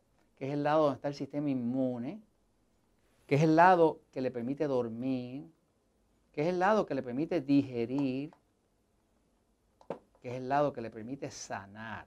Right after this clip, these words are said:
¿ok? Mientras no se active el lado pasivo, no hay oportunidad. <laughs> Así que toda la misión dentro de metabolismo está en educar a una persona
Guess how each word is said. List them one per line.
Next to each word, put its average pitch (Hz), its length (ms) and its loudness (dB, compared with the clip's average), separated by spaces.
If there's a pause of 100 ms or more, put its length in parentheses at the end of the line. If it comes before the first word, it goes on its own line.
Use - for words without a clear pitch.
(120)
¿ok? 170 260 -18 (380)
Mientras 107 340 -14
no 127 220 0
se 226 140 0
active 214 340 6
el 160 80 6
lado 170 200 10
pasivo, 220 460 2 (1900)
no 117 200 -4
hay 107 80 -6
oportunidad. 104 520 -10
<laughs> - 540 -10
Así 151 220 -8
que 151 200 2 (220)
toda 180 300 12
la 208 100 10
misión 185 500 2
dentro 156 300 0
de 160 80 4
metabolismo 170 560 6
está 196 240 2
en 156 80 4
educar 131 300 4
a - 20 4
una 160 160 -2
persona 170 480 -6